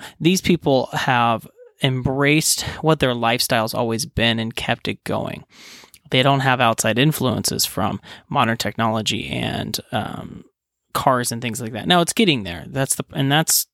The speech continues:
probably one of the problems now, is you're starting to see more of these fast food chains pop up there. You're starting to see more cars on the roads, things like that. And the younger generations are embracing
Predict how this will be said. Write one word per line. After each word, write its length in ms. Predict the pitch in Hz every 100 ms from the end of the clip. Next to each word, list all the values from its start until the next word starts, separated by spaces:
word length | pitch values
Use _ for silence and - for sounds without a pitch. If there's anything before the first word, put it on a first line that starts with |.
| _ _
probably 340 | - 285 254
one 100 | 127
of 80 | 120
the 80 | 85
problems 580 | - - 98 98 80 -
now, 220 | 101 - - - -
is 160 | 123 131
you're 80 | 120
starting 380 | - 147 156
to 60 | 139
see 180 | - 131
more 480 | 127 139 151 160 160
of 300 | 139 135 131
these 200 | 123 -
fast 240 | 107 -
food 200 | - 156
chains 260 | - 143 139
pop 240 | - -
up 160 | 131 -
there. 140 | 127
You're 80 | 123
starting 360 | - 139 127 120
to 40 |
see 240 | 120 - 120
more 200 | 104 104
cars 420 | - 143 131 131
on 80 | 123
the 100 | 113
roads, 320 | 110 110 -
things 240 | 127 135
like 200 | 123 110
that. 300 | - 107 101 - - - -
And 480 | - 113 110 107 104 -
the 160 | 135
younger 400 | 127 131 170 160
generations 720 | 135 127 120 123 208 - 113
are 140 | 120 104
embracing 720 | 107 113 120 143 - 107 123